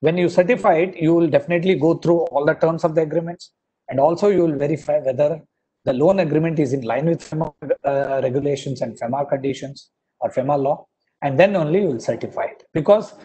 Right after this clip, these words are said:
the entire responsibility of compliance to this loan agreement or compliance to this Form eighty-three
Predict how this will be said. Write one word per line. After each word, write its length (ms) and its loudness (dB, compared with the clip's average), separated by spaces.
the 260 4
entire 420 4
responsibility 1120 2
of 320 0
compliance 640 2
to 100 0
this 220 0
loan 220 2
agreement 520 -4
or 220 2
compliance 500 0
to 120 0
this 160 -2
Form 260 0
eighty-three 520 -6